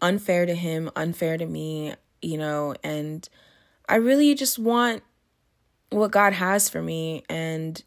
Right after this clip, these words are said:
you know, I don't wanna, like, waste any extra time. I don't wanna waste his extra time. So, yeah. Um, these are my thoughts,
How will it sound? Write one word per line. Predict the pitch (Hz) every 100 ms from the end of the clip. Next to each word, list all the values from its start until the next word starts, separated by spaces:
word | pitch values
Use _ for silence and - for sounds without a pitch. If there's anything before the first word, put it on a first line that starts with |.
| -
you | 170
know, | 165 160 -
I | 170
don't | 190 202
wanna, | 190 190 185
like, | 180 170 -
waste | 170 170 180 - -
any | 175 170 165 170 - - - - _
extra | 185 185 - 185
time. | - 170 165 180
I | 180
don't | 175 165
wanna | 170
waste | 165 165 -
his | - 175 175
extra | 185 180 185
time. | 185 180 175 175 180 _ _ _ _ _ _ _ - -
So, | - 170 165
yeah. | 156 139 143 - _ - - _ _ _ _ _ -
Um, | 196 190 185 180 185 - -
these | 240 208 240 247
are | 240
my | 208
thoughts, | 190 160 151 156 - - -